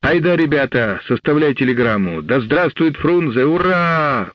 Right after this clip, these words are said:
Ура! Ура! Ура!» Шапки,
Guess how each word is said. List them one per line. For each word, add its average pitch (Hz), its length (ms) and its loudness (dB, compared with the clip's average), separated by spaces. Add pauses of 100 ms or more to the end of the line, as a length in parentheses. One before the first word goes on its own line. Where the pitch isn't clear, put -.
Ура! 147 600 0
Ура! 131 680 0
Ура!» 127 640 0 (1040)
Шапки, 147 840 -4